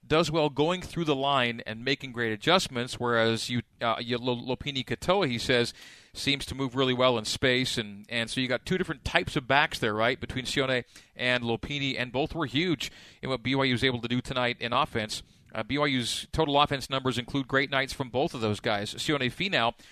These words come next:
runs for seventy-two on fifteen carries, no catches for Finau. Lopini Katoa runs seven times for forty-two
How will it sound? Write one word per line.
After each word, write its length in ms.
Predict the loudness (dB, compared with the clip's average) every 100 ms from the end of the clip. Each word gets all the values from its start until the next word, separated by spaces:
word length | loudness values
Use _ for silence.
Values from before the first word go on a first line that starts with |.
| -20 -8
runs 300 | 2 2 2
for 160 | -2 2
seventy-two 800 | 4 4 2 -4 0 2 2 -2 -12 -16 0
on 160 | 0
fifteen 520 | 0 -2 -2 -2 -2 0
carries, 420 | 2 4 2 0
no 140 | -2
catches 380 | 2 0 0 -2
for 140 | -4
Finau. 460 | -6 -4 -2 -2 -4 -6 -20 -4
Lopini 400 | -2 -2 -4 -2
Katoa 540 | -4 0 2 4 4 2 -6 _ 0
runs 260 | 2 4
seven 240 | 4 4 2
times 220 | -2 -4
for 80 | -6
forty-two 760 | -2 0 0 0 2 2 0